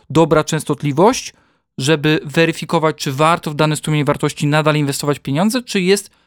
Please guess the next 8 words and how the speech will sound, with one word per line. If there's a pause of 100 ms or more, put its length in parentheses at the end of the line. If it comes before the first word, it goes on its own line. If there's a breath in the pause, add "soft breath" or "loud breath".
(100)
potencjalnie
inne
miejsce,
które (340 soft breath)
da
nam (360)
większe (140)
roi.